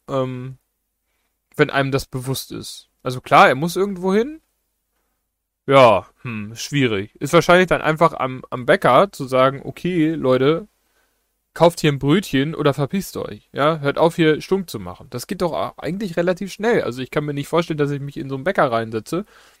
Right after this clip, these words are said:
und da einfach eine Stunde lang richtigen Terror veranstalte. Das ist doch, das funktioniert gar nicht. Unabhängig davon, wenn da viele Leute kommen, die immer wieder rausgeschmissen werden, ist es trotzdem unangenehm, ne?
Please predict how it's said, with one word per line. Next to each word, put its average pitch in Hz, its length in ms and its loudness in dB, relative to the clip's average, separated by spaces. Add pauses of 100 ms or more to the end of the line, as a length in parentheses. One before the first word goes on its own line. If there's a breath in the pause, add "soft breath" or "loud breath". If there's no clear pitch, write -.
(220 soft breath)
und 147 180 -2
da 143 200 8
einfach 147 400 0
eine 147 80 -4
Stunde 180 300 -4
lang 156 300 2 (100)
richtigen 156 540 -8
Terror 160 360 2
veranstalte. - 600 -6
Das 120 180 -4
ist 131 180 -8
doch, 135 220 -4
das - 180 -20
funktioniert 175 440 -10
gar - 200 -14
nicht. - 160 -20 (2000 soft breath)
Unabhängig 156 520 2
davon, 139 440 4
wenn 127 140 -2
da 127 80 4
viele 160 240 -2
Leute 123 260 2
kommen, 135 260 -2
die 135 140 -4
immer 147 180 -4
wieder 131 180 0
rausgeschmissen 127 640 -4
werden, 127 260 2
ist 127 100 -10
es 120 80 -14
trotzdem 113 320 -12
unangenehm, 92 460 -14
ne? 135 140 -12